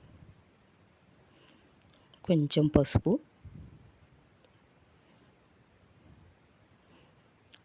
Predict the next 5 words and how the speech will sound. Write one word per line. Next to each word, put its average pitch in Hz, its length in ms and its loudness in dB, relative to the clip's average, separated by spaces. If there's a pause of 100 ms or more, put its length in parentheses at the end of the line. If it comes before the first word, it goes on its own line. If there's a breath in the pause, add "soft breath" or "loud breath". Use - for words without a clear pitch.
(140)
కొంచెం 160 540 2 (400)
సాల్ట్, 147 540 2 (1700 soft breath)
కల్లులుప్పు 190 480 6
వేయకూడదండి 143 640 4
ఫ్రైలకి, 139 500 0